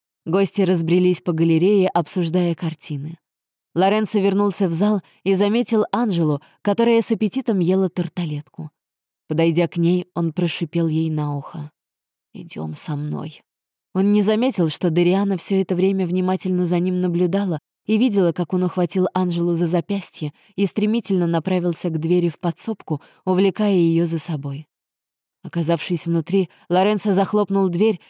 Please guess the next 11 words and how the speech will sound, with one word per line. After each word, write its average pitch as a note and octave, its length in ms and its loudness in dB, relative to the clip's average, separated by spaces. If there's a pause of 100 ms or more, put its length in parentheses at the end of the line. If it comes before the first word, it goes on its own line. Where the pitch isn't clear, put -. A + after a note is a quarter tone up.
и G3+ 80 0
с - 80 -4
пылающим G#3 540 2
взглядом F#3+ 580 0
прижал G3 420 2
девушку F3 500 -2
к - 60 -12
стене. D#3 440 -6 (1040)
«Что - 280 -6
ты F3+ 140 0
задумала? E3 600 2